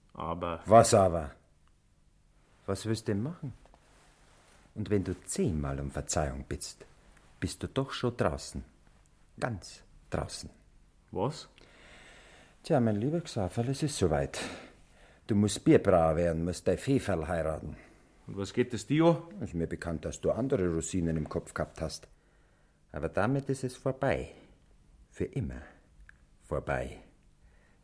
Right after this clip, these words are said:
Speaker 2: Die Universität wird nämlich geschlossen.
Speaker 1: Na. Na, das gibt's nicht.
Speaker 2: Doch, sogar heute noch.
Speaker 1: Ich glaub da kein Wort.
Speaker 2: Dann lass das von der Frau Gräfin sagen.
Speaker 1: Dann ist es also wahr.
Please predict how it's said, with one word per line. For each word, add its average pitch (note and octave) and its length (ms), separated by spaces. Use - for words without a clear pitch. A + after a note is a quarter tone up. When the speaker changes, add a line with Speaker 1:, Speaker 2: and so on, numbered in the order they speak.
Speaker 2:
Die F#2+ 80
Universität G2+ 580
wird F2+ 140
nämlich D#2+ 220
geschlossen. - 420
Speaker 1:
Na. F#2 200
Na, A#2 120
das A#2 220
gibt's - 280
nicht. - 60
Speaker 2:
Doch, - 260
sogar A#2+ 300
heute D3+ 220
noch. - 320
Speaker 1:
Ich G2 60
glaub A2 220
da A2+ 80
kein G#2 180
Wort. G2 280
Speaker 2:
Dann F#2+ 120
lass C#2 160
das - 180
von D2 120
der C#2 80
Frau C#2 160
Gräfin C#3 440
sagen. C2 320
Speaker 1:
Dann A2 100
ist A#2+ 240
es G#2+ 120
also B2+ 300
wahr. D3 360